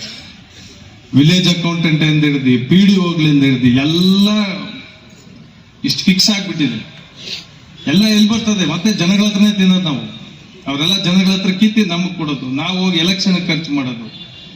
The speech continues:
ಇದು ಒಂದು ಹೊಸ ಕಾನ್ಸ್ಟಿಟ್ಯೂಷನ್ ಆಗಿದೆ. ಬರೀ ತಿಂದವರು, ತಿಂದವ್ರ ಮೇಲೆ ಹೋಗಿ, ಹೋಗಿ, ಹೋಗಿ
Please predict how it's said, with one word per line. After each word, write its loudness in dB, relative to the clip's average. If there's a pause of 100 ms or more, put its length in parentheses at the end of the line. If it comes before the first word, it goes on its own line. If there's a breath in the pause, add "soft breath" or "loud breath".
(200)
ಇದು 6
ಒಂದು 2
ಹೊಸ -4
ಕಾನ್ಸ್ಟಿಟ್ಯೂಷನ್ -2
ಆಗಿದೆ. -10 (920)
ಬರೀ 4
ತಿಂದವರು, 2
ತಿಂದವ್ರ 2
ಮೇಲೆ 0
ಹೋಗಿ, -2
ಹೋಗಿ, -2
ಹೋಗಿ -2